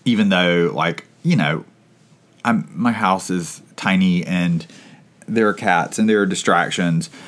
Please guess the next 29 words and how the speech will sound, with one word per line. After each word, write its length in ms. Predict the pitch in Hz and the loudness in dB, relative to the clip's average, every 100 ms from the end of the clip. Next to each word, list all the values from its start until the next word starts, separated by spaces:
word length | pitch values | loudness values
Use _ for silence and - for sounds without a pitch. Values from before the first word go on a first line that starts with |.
| - - | -20 -12
but, 840 | 117 - - 170 151 143 127 117 - - - 147 - - | -12 -10 -6 -2 2 2 2 -2 -8 -6 -2 0 -2 -10
<sighs> 500 | - - - - - | -20 -20 -20 -12 -2
like, 300 | 123 101 123 | -2 -2 -2
at 120 | 107 | 0
the 80 | 107 | 0
same 180 | 107 | 0
time, 600 | 98 104 98 95 95 98 - | 0 2 2 4 2 0 0
like, 220 | 95 85 - _ _ - | 0 0 -6 _ _ -4
you 120 | 104 | -2
know, 240 | 85 78 - - _ _ _ _ _ - | -2 -4 -10 -20 _ _ _ _ _ -6
it 100 | 113 | 0
is 220 | 104 92 95 | 2 2 2
nice 320 | 82 82 - | 0 -2 -6
to 140 | - | -2
not 300 | 98 90 - - | 0 0 -2 -8
have 320 | 67 - - | -8 -8 -4
to, 280 | 104 95 92 - - - - - | -2 -2 -4 -16 -20 -20 -20 -6
to 80 | 107 | 0
get 140 | 101 | 2
all 340 | 92 87 90 - _ - - - | 4 2 0 -6 _ -20 -20 -12
dressed 600 | 95 98 85 85 - - - - | -2 2 2 0 -10 -16 -16 -4
up 420 | 98 87 87 - | 0 0 -2 -4
and, 400 | 95 90 90 78 - | -4 -2 -4 -6 -6
and 180 | 104 90 | -2 0
whatnot, 520 | 85 78 80 78 76 - - - - - - - - - | 0 -2 0 0 0 -4 -20 -20 -20 -20 -20 -20 -20 -6
which 540 | 98 92 - - - - - - - - | 2 2 2 -4 -8 -12 -20 -20 -20 -4
is 160 | 220 220 | -2 0
something 320 | 277 233 120 | 2 2 2
that 240 | 98 92 | 2 0